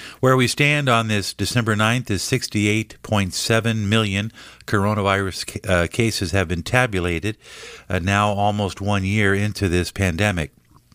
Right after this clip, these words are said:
So that's sixty-eight million seven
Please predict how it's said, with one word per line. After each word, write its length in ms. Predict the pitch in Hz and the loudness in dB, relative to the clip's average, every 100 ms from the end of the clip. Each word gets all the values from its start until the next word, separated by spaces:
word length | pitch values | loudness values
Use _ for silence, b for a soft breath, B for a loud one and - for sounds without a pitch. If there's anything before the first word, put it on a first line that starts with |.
| _ _ B B B B | _ _ B B B B
So 160 | - 92 | -6 0
that's 200 | 87 - | 0 0
sixty-eight 760 | - 104 - 98 95 90 - 92 | -2 -2 0 2 2 0 -4 -2
million 500 | 101 113 101 101 95 | 0 2 0 -2 -4
seven 640 | - - 107 110 107 107 | -4 0 0 0 -4 -8